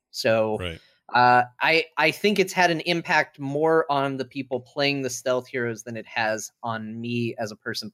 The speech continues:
Speaker 1: playing against stealth heroes.
Speaker 2: Hmm. Well, stealth, still a thing,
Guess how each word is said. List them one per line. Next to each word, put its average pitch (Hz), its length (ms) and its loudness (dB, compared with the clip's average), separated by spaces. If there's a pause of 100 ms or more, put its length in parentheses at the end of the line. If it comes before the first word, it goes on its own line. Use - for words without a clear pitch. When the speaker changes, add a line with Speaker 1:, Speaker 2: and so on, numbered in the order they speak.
Speaker 1:
playing 104 240 -8
against 95 500 -10
stealth 78 300 -14
heroes. - 420 -14 (220)
Speaker 2:
Hmm. 85 240 -14 (600)
Well, 92 380 -6 (480)
stealth, - 640 -6
still 107 340 -4
a 95 40 -2
thing, 78 420 -10